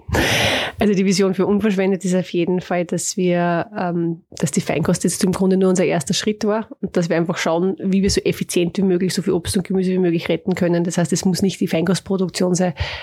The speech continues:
es kann auch die sein, die Vermittlung von Obst und Gemüse an Gastro, an Industrie, ähm, dass man einfach schaut, wie kann man schnellstmöglich den größten Impact erreichen und das dann am besten, ähm, ausrollt auf Dachregion und Europa. Das sind so die großen Ziele und Visionen für unverschwendet.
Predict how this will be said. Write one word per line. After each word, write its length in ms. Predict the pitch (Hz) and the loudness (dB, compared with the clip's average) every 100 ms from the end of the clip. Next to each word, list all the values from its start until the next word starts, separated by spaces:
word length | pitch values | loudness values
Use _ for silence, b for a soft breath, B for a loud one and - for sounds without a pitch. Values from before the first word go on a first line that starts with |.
| B | B
es 120 | 208 | -6
kann 200 | - 185 | 0 0
auch 100 | 180 | 0
die 80 | 139 | -2
sein, 200 | 190 175 | -2 0
die 60 | 185 | 0
Vermittlung 460 | 196 202 196 202 | 2 2 2 0
von 140 | 185 185 | 0 0
Obst 260 | 180 - | 0 0
und 100 | 202 | -2
Gemüse 380 | 175 196 196 190 | 0 0 2 2
an 140 | 180 180 | 0 0
Gastro, 380 | 156 - 220 | -2 -2 0
an 80 | 190 | 2
Industrie, 640 | 196 190 180 - 202 190 185 B B B B | 2 2 -2 -2 -2 -2 -4 B B B B
ähm, 200 | 185 185 | -2 0
dass 100 | 175 | 2
man 120 | 175 | 2
einfach 120 | 170 175 | 2 0
schaut, 260 | 180 170 | -2 0
wie 80 | - | -2
kann 140 | - | 0
man 80 | 180 | 0
schnellstmöglich 560 | 147 185 170 - 190 185 | 0 0 0 0 0 0
den 120 | 202 | -2
größten 360 | - 170 - 185 | 0 0 0 0
Impact 400 | 214 226 214 208 | 0 0 -2 -2
erreichen 540 | 180 175 180 214 208 B B B B | 0 -2 -2 0 -2 B B B B
und 220 | - 175 | -4 0
das 120 | 185 - | 0 2
dann 140 | 190 | 2
am 100 | 185 | 2
besten, 420 | 180 175 - 196 | 2 0 0 -2
ähm, 260 | - 180 170 | 0 -2 0
ausrollt 640 | 151 165 190 180 180 - - | 0 0 0 0 0 -4 -4
auf 240 | 190 - | -4 -4
Dachregion 580 | - 170 - 180 208 185 | -4 -2 -2 -4 -2 0
und 120 | 180 | 0
Europa. 580 | 180 175 190 - 196 - - | 0 0 0 0 -2 -4 -6
Das 180 | 202 | -4
sind 140 | - 190 | -2 -2
so 60 | |
die 120 | - 190 | -2 -6
großen 440 | - 202 - - | -2 -2 -2 -2
Ziele 240 | - 196 | 0 2
und 140 | 190 175 | 2 0
Visionen 420 | 165 208 196 190 | 0 0 2 2
für 120 | 214 | 2
unverschwendet. 760 | 208 202 202 - 185 185 185 | 2 2 0 0 0 0 -2